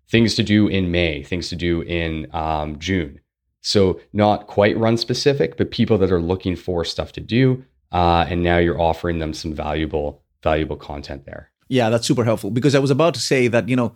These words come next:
Speaker 2: for me, the biggest waste of time is going on race websites and seeing every different race website have a blog post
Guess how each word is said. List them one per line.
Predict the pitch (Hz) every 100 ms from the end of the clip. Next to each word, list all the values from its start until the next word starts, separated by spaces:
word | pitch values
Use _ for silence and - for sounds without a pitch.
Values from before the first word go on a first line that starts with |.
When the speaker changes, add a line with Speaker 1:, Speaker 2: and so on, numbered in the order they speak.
| _ _ _
Speaker 2:
for | - 131
me, | 131 156 147
the | 117
biggest | 117 151 156 -
waste | 143 123 -
of | -
time | - - 127 104 104 _ _ _ _
is | 123 123 117 107
going | 120 135 143 143
on | 127
race | 127 131 -
websites | 131 - - 95 98 - - _ _ -
and | 120 120
seeing | - 139 123 117 117 110
every | 139 160
different | 135 139 - 120 110
race | 107 123 120 -
website | 120 - - 95 95 -
have | - 107
a | 110
blog | 101 120 117 -
post | 117 104 98 -